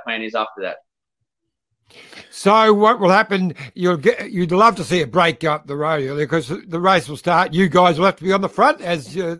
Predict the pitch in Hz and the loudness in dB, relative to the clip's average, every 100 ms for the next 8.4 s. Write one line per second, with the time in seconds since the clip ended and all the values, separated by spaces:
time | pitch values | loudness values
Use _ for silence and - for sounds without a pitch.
0 | 190 160 180 180 170 185 185 139 175 214 | -12 -6 -4 -4 -4 -2 -2 -2 2 2
1 | 233 233 170 147 143 190 202 170 185 - | 0 -4 -6 -6 0 2 2 2 0 -2
2 | 156 151 135 180 160 151 127 180 165 139 | -6 -6 -4 -4 -4 -6 -6 -4 -4 -4
3 | - - - - - - 180 170 185 226 | -10 -20 -20 -20 -20 -2 0 2 2 0
4 | 170 190 190 180 180 175 180 180 156 151 | 2 4 4 4 4 2 2 0 0 -2
5 | 190 202 202 185 185 185 196 196 170 165 | -2 0 0 4 2 4 2 2 0 -4
6 | 175 254 262 180 165 - 175 170 170 190 | -2 0 0 0 -4 -4 -6 -4 -8 -8
7 | 160 160 165 160 165 151 160 175 170 156 | -6 -6 -6 -4 -4 -4 -6 -6 -6 -2
8 | 151 202 - | -2 -2 -4